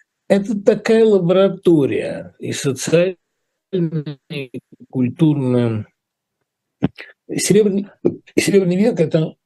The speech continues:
изумительный пример того, что бывает, когда перегреваешь среду.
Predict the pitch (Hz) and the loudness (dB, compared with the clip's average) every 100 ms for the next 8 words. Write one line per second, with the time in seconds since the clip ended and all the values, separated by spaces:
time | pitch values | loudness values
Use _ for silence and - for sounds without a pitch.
0 | _ _ _ _ _ _ _ _ _ _ | _ _ _ _ _ _ _ _ _ _
1 | _ _ _ _ _ _ _ _ _ _ | _ _ _ _ _ _ _ _ _ _
2 | _ - 151 160 180 202 160 160 151 - | _ -2 2 2 2 2 2 2 2 2
3 | 151 156 123 160 180 202 - 139 147 165 | 2 2 2 2 2 0 0 2 4 4
4 | 180 170 143 139 156 156 147 139 147 151 | 2 0 -2 0 0 0 0 2 4 6
5 | 151 131 - - 131 139 143 123 90 | 4 2 -2 -6 -4 -2 0 0 -2